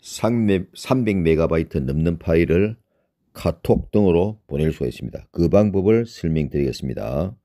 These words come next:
내 파일 앱을 터치합니다. 터치하면은 내장 메모리가 있고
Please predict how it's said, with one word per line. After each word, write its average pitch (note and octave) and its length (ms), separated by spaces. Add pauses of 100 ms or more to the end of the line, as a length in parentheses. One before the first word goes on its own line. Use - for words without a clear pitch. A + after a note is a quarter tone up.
(560)
내 F2+ 220
파일 A2+ 680 (240)
앱을 G#2 520 (140)
터치합니다. D#2 880 (1400)
터치하면은 F#2 840 (1500)
내장 G2 500
메모리가 A#2 400
있고 G#2+ 520